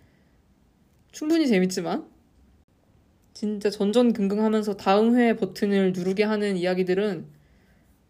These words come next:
이 다음이 진짜입니다. 저의 이 아드레날린을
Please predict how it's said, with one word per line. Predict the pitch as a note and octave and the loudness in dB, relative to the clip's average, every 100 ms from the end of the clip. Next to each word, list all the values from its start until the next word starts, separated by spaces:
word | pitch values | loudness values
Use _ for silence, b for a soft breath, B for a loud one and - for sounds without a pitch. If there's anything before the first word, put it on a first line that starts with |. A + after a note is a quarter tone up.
| _ | _
이 | G3 | -4
다음이 | G#3+ G#3+ A3+ | 2 6 6
진짜입니다. | - F#3 F3+ D#3+ D#3 - - _ _ _ _ _ _ _ _ _ _ _ _ _ _ _ | 4 0 -2 -2 -8 -14 -18 _ _ _ _ _ _ _ _ _ _ _ _ _ _ _
저의 | - G#3 G#3+ G#3 | 2 4 6 4
이 | G3 G3 | 2 -2
아드레날린을 | G3 G#3 C4 B3+ A3+ A3 G3 G3+ F#3 D#3 | -2 0 2 2 4 4 2 0 -2 -4